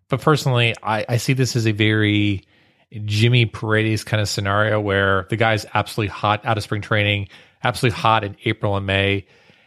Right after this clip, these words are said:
June and July is gonna roll around, and Trey Mancini is,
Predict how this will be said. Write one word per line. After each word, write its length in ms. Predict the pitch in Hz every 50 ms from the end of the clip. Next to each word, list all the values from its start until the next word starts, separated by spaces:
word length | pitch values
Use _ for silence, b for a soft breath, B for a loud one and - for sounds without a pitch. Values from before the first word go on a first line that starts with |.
| b b b _ - 110
June 400 | 104 101 107 117 135 175 208 208
and 120 | 196 175 160
July 540 | 127 123 113 110 107 104 110 113 117 120 120
is 220 | 120 113 107 -
gonna 220 | - 113 107 107
roll 260 | 101 101 104 104 104 104
around, 580 | 95 98 101 101 101 101 104 104 104 101 101 - _ -
and 500 | 101 92 90 90 92 92 90 90 87 -
Trey 280 | - - - 120 120
Mancini 840 | 117 113 110 104 101 - - - 104 101 101 98 98 98 92 92 -
is, 600 | 90 90 90 87 87 87 87 87 87 87 87 -